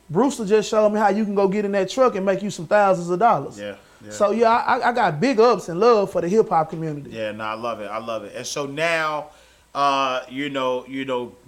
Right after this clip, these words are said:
Speaker 2: Brewster at where he is right now today, um, if, if he could go back, right? So, so you, you know, you, um, went to prison when you were seventeen years old, um,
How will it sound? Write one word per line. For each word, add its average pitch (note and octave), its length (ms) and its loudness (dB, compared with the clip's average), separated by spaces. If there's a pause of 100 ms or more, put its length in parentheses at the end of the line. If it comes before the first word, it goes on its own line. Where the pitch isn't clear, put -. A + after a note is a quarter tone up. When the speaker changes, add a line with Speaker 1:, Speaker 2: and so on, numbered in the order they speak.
Speaker 2:
Brewster F3 560 -2
at C#3+ 280 -8
where E3 180 -6
he E3 140 -8
is E3 380 -6
right D3+ 280 -2
now D3+ 240 -4
today, C3+ 680 -8 (460)
um, B2+ 380 0 (100)
if, B2 240 -10
if C3+ 200 -8
he F#3 120 -12
could F3 160 -14
go D#3 220 -2
back, C3 420 -4
right? B2+ 220 -6
So, B2 240 -10
so A#2+ 160 -14
you, B2+ 240 -6
you C3+ 140 -12
know, B2 160 -6
you, B2 520 -8 (380)
um, A2+ 580 -2 (340)
went D3 200 -6
to D#3 80 -12
prison D#3 380 -2
when C3+ 100 -10
you B2+ 60 -6
were A#2 40 -8
seventeen C#3+ 540 -6
years C3 300 -8
old, A#2+ 400 -4 (480)
um, A#2 500 -4